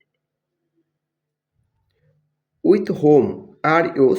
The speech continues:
speaking? তুমি কি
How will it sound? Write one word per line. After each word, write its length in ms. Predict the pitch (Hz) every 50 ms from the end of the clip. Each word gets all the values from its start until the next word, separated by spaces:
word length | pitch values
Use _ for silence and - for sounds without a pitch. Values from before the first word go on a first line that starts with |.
| - -
speaking? 440 | - - 104 101 - - 110 82 - - - _ _ _ _ _ _ _ _ _ _ _ _ _ _ _ _ _ _ _ _ _ - - - - - _ _ _ _ _ _ _ _ _ _ _ _ _ _ _ _ _ _ _ _ _ _ _ _ _ _ _ _ _ _ _ _ _ _ _ _ _ _ _ _ _ _ _ _ _ _ _ _ _ _ _ _ _ _ _ _ _ _ _ _ -
তুমি 180 | 175 185 220 220 220
কি 80 | 226